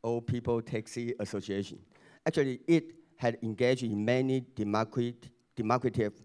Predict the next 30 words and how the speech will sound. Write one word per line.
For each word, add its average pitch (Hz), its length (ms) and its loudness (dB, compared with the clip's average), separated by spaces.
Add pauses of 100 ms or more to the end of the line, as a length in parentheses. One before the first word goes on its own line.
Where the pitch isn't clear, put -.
(140)
movements 117 520 4
in 104 120 -4
Taiwan 104 300 0
since 101 400 -8
nineteen 110 640 -4 (360)
ninety-five. 107 600 -2 (540)
The 117 100 2
driver 123 460 2 (520)
were, 120 460 4
uh, 107 100 0
assembled 113 600 0
through 113 240 -2
the, 104 300 -2 (220)
the 98 60 -12
ham 127 300 -2
radio, 113 420 -2 (260)
the - 180 -14
amateur 123 360 0
radio. 107 400 -2 (360)
Do, 92 220 -14
do 104 80 -10
you 101 60 -8
know 104 140 -8
that? 110 160 -10 (380)
It's - 120 -20
a - 60 -20
very 101 200 -8
long 104 140 -8
time 98 200 -10
ago. 95 260 -10